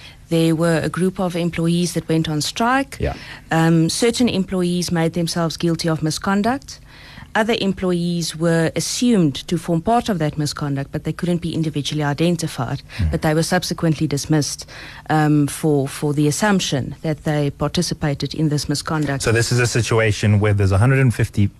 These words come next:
Speaker 2: of us. We are on strike. And then a certain number of us amongst the hundred and fifty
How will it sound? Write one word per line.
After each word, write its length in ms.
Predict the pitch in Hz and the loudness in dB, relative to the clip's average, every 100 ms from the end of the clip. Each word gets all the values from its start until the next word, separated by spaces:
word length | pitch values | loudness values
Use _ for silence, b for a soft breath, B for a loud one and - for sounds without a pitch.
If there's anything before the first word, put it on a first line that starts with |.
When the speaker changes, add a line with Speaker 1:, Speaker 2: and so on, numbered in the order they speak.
| _ - | _ -2
Speaker 2:
of 140 | 92 | 2
us. 340 | 92 131 - - B B B B | 2 0 -4 -14 B B B B
We 440 | 98 95 95 95 - | 0 2 4 4 2
are 260 | - 90 | 0 2
on 80 | 87 | 2
strike. 540 | - - 110 143 - - - - - b b b b - | 0 0 0 0 -8 -20 -20 -20 -20 b b b b 0
And 180 | 98 95 | 2 4
then 300 | 92 90 - | 4 2 0
a 100 | 101 | -2
certain 540 | - 143 135 139 117 107 | 0 0 2 4 4 6
number 500 | 120 117 95 95 - _ _ 110 | 6 4 2 0 -4 _ _ -4
of 180 | 101 | -2
us 260 | 92 90 - | 0 -2 0
amongst 400 | 95 101 117 113 | 2 4 4 2
the 100 | 110 | 0
hundred 260 | 107 101 92 | 2 4 4
and 160 | 90 | 0
fifty 480 | - 95 - 90 90 | 0 -4 -2 -4 -4